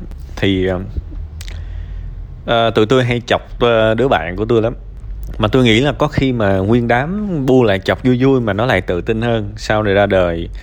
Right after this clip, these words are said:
ờ, nó xem cái đó giống như là một cái trò vui vậy đó, hơn là một cái sự mặc cảm. Ờ, tôi nghĩ là góc nhìn của chúng ta thôi cho những cái vấn đề của mình. Và tôi, tôi vẫn tin là mọi thứ đều có cách giải quyết.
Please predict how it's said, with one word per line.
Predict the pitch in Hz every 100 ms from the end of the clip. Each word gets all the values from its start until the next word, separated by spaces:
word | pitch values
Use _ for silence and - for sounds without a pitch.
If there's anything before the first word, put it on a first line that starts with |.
| - - -
ờ, | - 90 90
nó | 98
xem | 117 135 117 113 110
cái | 117
đó | 120
giống | 135 139
như | 139
là | 107
một | 92
cái | - 123
trò | - 87
vui | 98 120 110
vậy | 92
đó, | 90 -
hơn | - 117 107
là | 95
một | 90
cái |
sự | 107 90
mặc | 90 87
cảm. | - - 127 - - - -
Ờ, | - 117 117 117 117 117 120 - - -
tôi | 151
nghĩ | 127
là | 135
góc | 127 165
nhìn | 180 120 98
của | 95
chúng | 107 151
ta | 139 123
thôi | 117 120 123 110 - -
cho | 123
những | 113 101
cái | 131
vấn | 139
đề | 143 92
của | -
mình. | 107 92 - - - - - -
Và | - 95 92 90 87 87 87 85 85 - - - - - - - -
tôi, | 143 135
tôi | 147
vẫn | 117 131
tin | 135 131
là | 110
mọi | 90 85
thứ | 87 170
đều | 208 110
có | 117
cách | 135
giải | 135 101
quyết. | 135 226